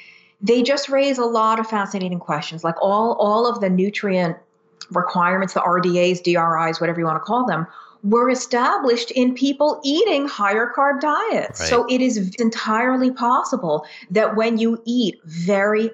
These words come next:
Speaker 1: very, very little exogenous glucose, that your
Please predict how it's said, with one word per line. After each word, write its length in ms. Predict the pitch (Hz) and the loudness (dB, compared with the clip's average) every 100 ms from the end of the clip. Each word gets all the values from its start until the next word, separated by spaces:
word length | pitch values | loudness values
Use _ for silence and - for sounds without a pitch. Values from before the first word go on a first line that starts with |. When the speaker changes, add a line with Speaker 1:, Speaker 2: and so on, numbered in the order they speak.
| - | -6
Speaker 1:
very, 500 | 156 180 185 185 185 - | -2 2 2 2 0 -6
very 640 | 147 170 175 180 202 196 - | -12 -4 0 2 0 -2 -4
little 680 | 170 185 190 185 180 180 - | 0 2 4 2 0 -2 -4
exogenous 680 | 190 190 196 175 185 180 170 | -6 -2 0 0 0 -2 -2
glucose, 760 | - 180 180 - 104 - - - _ _ _ _ | -2 0 0 -2 -4 -4 -6 -10 _ _ _ _
that 240 | 202 214 247 196 | -2 0 0 2
your 480 | 214 214 233 233 | 4 4 4 2